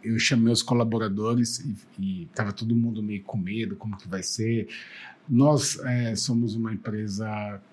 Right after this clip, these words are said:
gostamos do presencial, porque facilita,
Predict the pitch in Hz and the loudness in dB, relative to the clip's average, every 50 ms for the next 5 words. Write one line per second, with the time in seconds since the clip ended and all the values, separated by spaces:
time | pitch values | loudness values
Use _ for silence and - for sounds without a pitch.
0 | - - 120 117 - - - 123 113 120 110 113 101 - 120 113 110 101 113 107 | -4 0 0 2 2 2 2 2 4 4 4 2 2 2 2 2 2 2 0 0
1 | 101 - - 135 117 117 131 131 127 113 95 - - 110 95 - - 117 107 107 | -2 -2 0 2 2 2 4 2 2 0 -2 -2 -4 -4 -4 -2 -2 0 0 0
2 | 101 95 - - - - - - 165 147 - - 143 139 131 - 143 | -2 -4 -6 -12 -12 -6 2 4 6 6 6 6 6 6 6 4 2